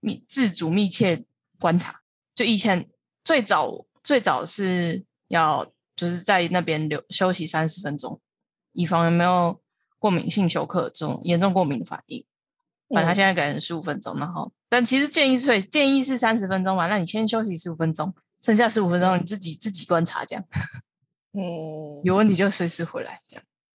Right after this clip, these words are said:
Speaker 2: 嗯。
Speaker 1: 所以这样，这样全程走完，不到一个小时结束。
Speaker 2: 哦。
Speaker 1: 对啊，其实蛮快的，
Speaker 2: 很快啦，
Speaker 1: 真的蛮快的。
Speaker 2: 很快了。哦。
Speaker 1: 对啊，而且一体，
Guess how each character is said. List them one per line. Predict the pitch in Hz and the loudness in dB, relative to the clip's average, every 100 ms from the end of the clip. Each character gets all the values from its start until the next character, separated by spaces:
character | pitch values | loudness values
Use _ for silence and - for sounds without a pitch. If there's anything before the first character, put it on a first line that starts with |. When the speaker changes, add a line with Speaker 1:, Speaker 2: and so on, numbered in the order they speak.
| _ - | _ -10
Speaker 2:
嗯。 | 180 - 170 - | -10 -10 -16 -14
Speaker 1:
所 | - 269 | -2 2
以 | |
这 | 262 | 2
样， | 240 233 | 2 -2
这 | - | 2
样 | 277 262 - | 2 2 0
全 | - 226 196 240 | -2 0 0 0
程 | 262 214 190 208 254 | 0 0 0 -2 -4
走 | - 196 170 151 | -2 0 2 0
完， | 139 110 - - _ _ _ - | -6 -8 -12 -16 _ _ _ -10
不 | 220 | 0
到 | 269 | 2
一 | 190 | 2
个 | |
小 | 175 | -2
时 | 160 - | -4 -6
结 | - | -6
束。 | - 156 _ _ _ _ _ _ _ - | -6 -8 _ _ _ _ _ _ _ 2
Speaker 2:
哦。 | 254 269 226 160 - _ _ _ _ - | 4 4 2 -2 -12 _ _ _ _ -4
Speaker 1:
对 | 170 | -2
啊， | 147 _ _ _ | -2 _ _ _
其 | - 247 | -4 2
实 | |
蛮 | 247 160 | 4 4
快 | 277 240 | 4 4
的， | 214 | 4
Speaker 2:
很 | |
快 | 180 | 2
啦， | 165 180 190 - | 2 -2 -6 -2
Speaker 1:
真 | 226 | 0
的 | |
蛮 | 180 190 156 | 2 2 2
快 | |
的。 | |
Speaker 2:
很 | 131 | 0
快 | - | -4
了。 | 180 _ _ _ _ - | -14 _ _ _ _ -4
哦。 | 175 160 | 0 0
Speaker 1:
对 | |
啊， | 147 - - _ _ _ - | 0 -4 -14 _ _ _ 0
而 | 247 | 2
且 | 233 208 - | 4 0 -2
一 | 240 247 | 0 2
体， | 247 185 196 | 0 0 -6